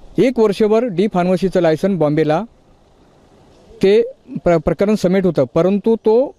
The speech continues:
जो माझ्या मुलाचा मित्र होता तो एक वर्ष खेपा मारून, मारून, मारून हैराण झाला होता.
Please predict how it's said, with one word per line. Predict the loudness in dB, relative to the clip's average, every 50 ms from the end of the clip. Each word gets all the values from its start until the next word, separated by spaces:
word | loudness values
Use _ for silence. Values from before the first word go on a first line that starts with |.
| -10 -4 -2
जो | -2
माझ्या | -2 -2 -2 -2 -2 0 0 0
मुलाचा | 0 0 0 0 0 0 -2
मित्र | -2 -2 0 0 0
होता | 0 0 0 0 -2
तो | -2 -2 -2 0
एक | 0 0 0 0
वर्ष | -2 -2 -2 -2 -2
खेपा | -2 -2 -2 -2 -2
मारून, | 0 0 0 0 0
मारून, | 0 0 0 0 0 0
मारून | 0 0 0 -2
हैराण | 0 0 0 0 2 2 2 2
झाला | 2 0 0
होता. | -2 -2 -2 -2 -2